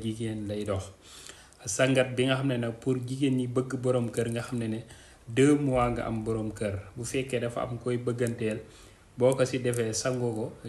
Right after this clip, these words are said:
juróom, euh, du mat un mois te ñëwul takk si. Kooku moom si biir sangat bi lañ koy def. Waaye bayre jigéen bi nga xam ne ne dañ koy liggéey si ndomba, nga xam ne ne yow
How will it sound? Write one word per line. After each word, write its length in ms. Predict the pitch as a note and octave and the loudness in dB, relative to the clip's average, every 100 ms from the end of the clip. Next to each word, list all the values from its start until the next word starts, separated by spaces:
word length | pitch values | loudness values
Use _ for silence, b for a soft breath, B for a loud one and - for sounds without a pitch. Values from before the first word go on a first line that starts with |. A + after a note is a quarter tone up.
| G#2+ | -4
juróom, 360 | A#2+ C3 B2+ D3+ - B B B | 0 0 0 -8 -12 B B B
euh, 260 | B2+ B2 B2 | 2 6 6
du 100 | B2+ | 4
mat 220 | C#3+ C#3 D3 | 2 2 0
un 140 | C3+ | 2
mois 220 | C3+ B2 | 2 2
te 100 | B2 | 2
ñëwul 280 | A#2+ B2 A#2+ | 0 0 -2
takk 260 | - A2+ - | -2 -4 -4
si. 180 | A2 G2+ - - - | -10 -10 -12 -18 -8
Kooku 300 | - A#2 A#2 | -2 -2 -2
moom 260 | A2+ D3 | -4 -4
si 140 | C#3 A#2+ | -8 -4
biir 200 | B2 B2+ | 0 0
sangat 340 | - B2 A#2+ | 0 -2 -2
bi 120 | A2+ G#2+ | -4 -4
lañ 160 | A2 | -4
koy 160 | A2 A2 | -4 -2
def. 220 | G#2 G2 - B B B B - | -4 -4 -10 B B B B 4
Waaye 380 | A#2+ C3 F3+ - | 6 6 4 -2
bayre 400 | A#2 G#2+ C#3+ D3 C3+ | -6 4 6 6 2
jigéen 300 | B2+ C#3 B2+ | 0 0 2
bi 80 | C3 | 0
nga 80 | |
xam 160 | C3 C3+ | 0 0
ne 120 | B2+ | 0
ne 120 | A#2+ B2+ - | -2 -4 -4
dañ 160 | B2+ | -4
koy 160 | B2+ B2+ | 0 2
liggéey 480 | B2 B2 B2 A#2 C3 - | 2 0 0 0 -2 -10
si 200 | - - | -10 -2
ndomba, 540 | A#2+ B2 A#2 A2 F#2+ - - - | 2 4 4 2 -2 -6 -16 -8
nga 100 | A#2+ | -6
xam 140 | A#2 B2+ | -2 -2
ne 100 | A#2 | -2
ne 100 | D#2+ B2+ | -2 0
yow 200 | B2 B2 | 4 4